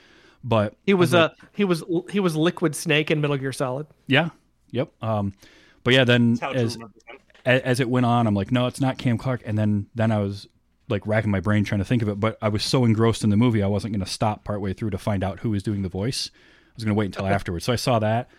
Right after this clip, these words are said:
Speaker 1: and then also, um, uh, the voice of Sweet J P, uh,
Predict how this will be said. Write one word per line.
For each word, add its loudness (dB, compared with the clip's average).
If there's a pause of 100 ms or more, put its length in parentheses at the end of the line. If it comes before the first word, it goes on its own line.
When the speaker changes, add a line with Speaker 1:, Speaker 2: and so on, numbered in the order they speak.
(300)
Speaker 1:
and 0
then 2
also, 0
um, -2 (640)
uh, -4
the -4
voice -2
of -6
Sweet -6
J -4
P, -2 (580)
uh, -6